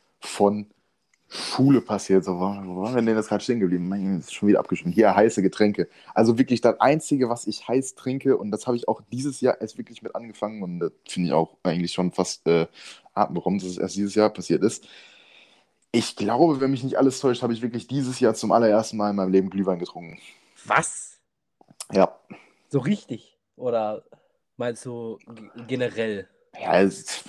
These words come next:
Speaker 1: muss man jetzt natürlich wieder eine Definition für richtig finden, ne?
Speaker 2: Ja, für
Speaker 1: Aber
Speaker 2: richtig halte ich jetzt,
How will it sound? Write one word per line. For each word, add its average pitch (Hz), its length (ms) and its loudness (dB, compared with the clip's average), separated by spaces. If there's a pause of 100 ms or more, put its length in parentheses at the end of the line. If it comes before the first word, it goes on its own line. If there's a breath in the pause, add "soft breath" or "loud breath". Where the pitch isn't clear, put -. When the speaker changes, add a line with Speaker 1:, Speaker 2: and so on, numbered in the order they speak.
(120)
Speaker 1:
muss 92 300 -2
man 101 140 2
jetzt 101 180 2
natürlich 101 300 0
wieder 104 140 4
eine 101 160 0
Definition 107 600 2
für 107 200 0
richtig 117 400 -2
finden, 90 260 -2
ne? 98 120 -4
Speaker 2:
Ja, 147 160 -2
für 180 60 2
Speaker 1:
Aber 190 100 4
Speaker 2:
richtig 196 400 0
halte 165 280 0
ich 147 80 -16
jetzt, - 400 -6